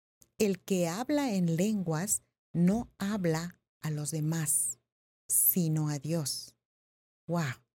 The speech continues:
esto es magnífico. Cuando yo leí esto, así como que me volaron los, <laughs> la cabeza.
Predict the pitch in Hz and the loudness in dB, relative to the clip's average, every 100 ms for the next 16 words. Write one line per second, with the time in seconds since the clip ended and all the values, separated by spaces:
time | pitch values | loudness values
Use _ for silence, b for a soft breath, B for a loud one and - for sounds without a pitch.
0 | - 175 - 190 175 208 - - _ _ | -6 -4 0 2 4 2 0 -4 _ _
1 | _ _ - 165 147 175 165 143 151 170 | _ _ -2 0 2 0 0 -2 -2 -2
2 | 165 165 214 269 240 240 247 247 - 269 | -2 -2 0 2 4 4 2 0 -2 -4
3 | - _ _ _ - 165 190 - 196 185 | -6 _ _ _ -6 -4 -2 -2 -2 -2
4 | 165 165 156 170 180 190 190 165 _ _ | -4 -4 -2 -2 0 0 -2 -4 _ _
5 | _ _ _ _ - - - 165 151 - | _ _ _ _ -18 -18 -4 -2 -2 -2
6 | - - - 202 - - 226 202 185 _ | -6 -6 -8 -8 -8 -8 -10 -14 -16 _
7 | - 175 - 151 156 175 196 - 277 | -2 -2 0 0 2 2 2 0 -2